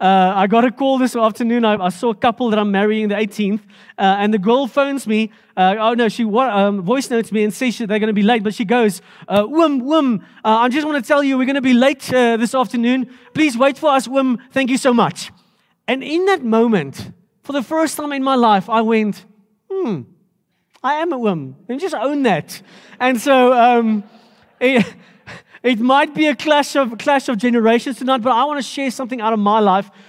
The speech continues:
with you that I hope that, uh, it'll settle and you'll see, um, just the irony, but also what God wants to teach through it. So Home Improvement, uh, Tim Allen is an actor. He made this, uh, series.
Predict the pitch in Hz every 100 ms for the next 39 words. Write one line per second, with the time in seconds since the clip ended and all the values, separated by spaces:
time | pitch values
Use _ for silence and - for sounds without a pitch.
0 | _ 220 233 240 247 226 196 175 247 -
1 | - _ _ _ 196 196 202 190 196 202
2 | 202 233 - 226 214 185 196 202 - 233
3 | 214 202 - _ - 165 165 165 165 208
4 | 214 196 202 208 208 185 196 196 - 202
5 | 190 175 165 180 180 175 170 175 180 -
6 | 196 175 240 226 294 302 277 247 226 226
7 | - - - 190 180 190 - 269 240 262
8 | 214 208 226 - - 190 220 233 208 269
9 | 254 208 208 208 233 208 220 - 214 202
10 | 180 180 - 262 277 262